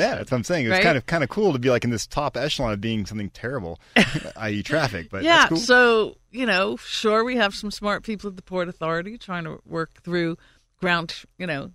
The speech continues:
Speaker 2: transportation issues.
Speaker 1: Of course.
Speaker 2: We got a lovely person over at the airport trying to make sure that we are,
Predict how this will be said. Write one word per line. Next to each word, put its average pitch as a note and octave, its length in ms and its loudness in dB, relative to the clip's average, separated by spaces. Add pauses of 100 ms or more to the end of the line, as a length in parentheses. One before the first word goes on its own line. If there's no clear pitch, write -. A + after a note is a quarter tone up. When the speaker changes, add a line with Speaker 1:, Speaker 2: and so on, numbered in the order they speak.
(120)
Speaker 2:
transportation D#3+ 720 -8
issues. D3 160 -10
Speaker 1:
Of - 40 -10
course. D4 220 -6
Speaker 2:
We F#3 60 -12
got D3+ 140 0
a D3+ 60 -4
lovely D#3 320 -2
person E3 400 -8
over D#3+ 240 -8
at D#3+ 100 -8
the - 140 -16
airport E3+ 500 -6 (460)
trying F#3+ 220 2
to F#3+ 40 -4
make E3+ 220 -4
sure E3+ 280 -2
that D#3+ 220 -2
we E3 160 -2
are, D3+ 240 0